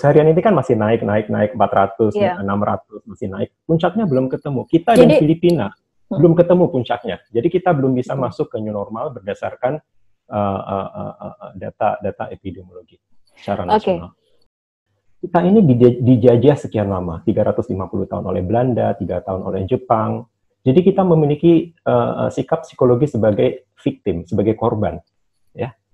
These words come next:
Speaker 1: Di Thailand mereka tidak pernah dijajah. Ya.
Speaker 2: Hmm.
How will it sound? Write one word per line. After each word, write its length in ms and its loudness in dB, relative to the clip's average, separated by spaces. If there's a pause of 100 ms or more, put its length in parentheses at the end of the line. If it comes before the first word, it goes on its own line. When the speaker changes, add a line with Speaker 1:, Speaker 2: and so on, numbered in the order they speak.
(280)
Speaker 1:
Di 160 0
Thailand 480 4
mereka 240 0
tidak 320 -4
pernah 240 -4
dijajah. 520 -6 (600)
Ya. 200 -12
Speaker 2:
Hmm. 200 -14